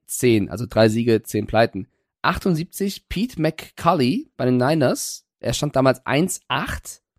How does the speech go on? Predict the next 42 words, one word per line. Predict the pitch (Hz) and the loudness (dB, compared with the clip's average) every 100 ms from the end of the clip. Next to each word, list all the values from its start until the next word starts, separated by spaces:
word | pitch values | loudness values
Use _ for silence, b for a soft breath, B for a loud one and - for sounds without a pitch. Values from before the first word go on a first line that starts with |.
| _ | _
durfte | 147 170 - | -2 -2 -4
gehen. | 147 160 240 381 _ _ _ _ - | -4 -2 -2 -4 _ _ _ _ -8
Zweitausendsieben | - - 147 185 180 156 139 156 185 202 107 120 | -4 0 2 4 4 4 0 -2 0 0 -2 2
Bobby | 135 165 185 | 4 4 2
Petrino | 165 - 170 165 113 208 - _ - | 0 0 0 2 2 0 -6 _ -14
stand | - 131 123 - | -4 -4 -4 -2
drei | 120 131 185 247 _ - | 0 0 -2 -6 _ -14
zehn | - 175 160 135 240 277 _ | -6 -2 -2 -2 -4 -8 _
mit | 147 120 | -6 -2
den | 123 | -4
Falcons. | - 135 160 135 139 | 0 0 0 -2 -2
Da | 131 | 0
muss | 160 - | 0 0
man | 151 | 2
aber | 143 | 4
sagen, | 127 139 165 175 _ _ _ _ | 4 4 2 -2 _ _ _ _
soweit | - 131 | 2 2
ich | 147 | 4
weiß, | 127 147 - | 2 2 2
war | |
das | 139 | 0
die | 117 | 2
erste | 101 143 143 135 | 0 0 2 2
Mike | 123 123 123 | 4 2 0
Vick-Saison | 147 - 127 120 117 117 | -6 -4 -4 2 2 4
dort. | 117 127 139 | 6 6 6
Der | 120 | 2
hat | |
sich | 127 | 2
schlimm | - 139 | -4 -4
verletzt | - 123 135 - | -2 -2 -2 -2
gehabt | 110 120 107 | 0 0 0
und | |
bei | 113 | 0
den | 110 | 0
Falcons | - 127 123 - | 2 0 0 -2
ging | 113 | 0
gar | 113 | 4
nichts, | 117 117 | 4 2
aber | 98 107 101 - _ - | 2 2 2 0 _ -4
Bobby | 117 113 | -2 0
Petrino | 117 - 123 113 110 - | -2 0 2 4 2 -2